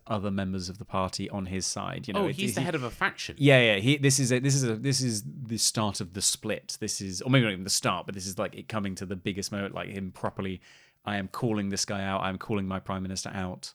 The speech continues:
Speaker 2: Yeah.
Speaker 1: And splitting apart.
Speaker 2: But of course, if you do that, you need to be ready for the consequences. But what's very interesting is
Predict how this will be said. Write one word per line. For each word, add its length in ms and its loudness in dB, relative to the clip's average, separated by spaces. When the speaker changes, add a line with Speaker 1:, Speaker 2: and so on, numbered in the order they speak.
Speaker 2:
Yeah. 320 -2
Speaker 1:
And 120 -8
splitting 300 -4
apart. 360 -6
Speaker 2:
But 80 0
of 100 -6
course, 260 -4
if 120 -8
you 80 -4
do 180 -2
that, 220 -2
you 140 -6
need 200 -2
to 140 -6
be 160 -8
ready 200 -2
for 120 -14
the 80 -20
consequences. 800 -8
But 140 0
what's 220 -2
very 200 0
interesting 560 -4
is 240 -10